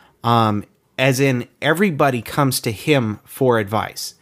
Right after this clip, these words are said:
Um, he is no more, no longer, uh, introverted. He, um, is quick to help everybody. He's, he's in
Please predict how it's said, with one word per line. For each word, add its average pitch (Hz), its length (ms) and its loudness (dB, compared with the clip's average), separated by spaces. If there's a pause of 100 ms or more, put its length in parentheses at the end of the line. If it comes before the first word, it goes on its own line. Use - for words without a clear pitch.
(480)
Um, 117 480 0
he - 220 -2
is 120 140 0
no 123 200 4
more, 151 340 -2
no 135 220 0
longer, 143 560 2
uh, 110 400 2
introverted. 113 680 0
He, 107 440 -6 (480)
um, 110 360 0
is 117 200 -4
quick 147 320 -2
to 147 80 -4
help 135 260 2
everybody. 117 640 0
He's, 170 380 -2 (120)
he's 180 260 -2
in 135 280 0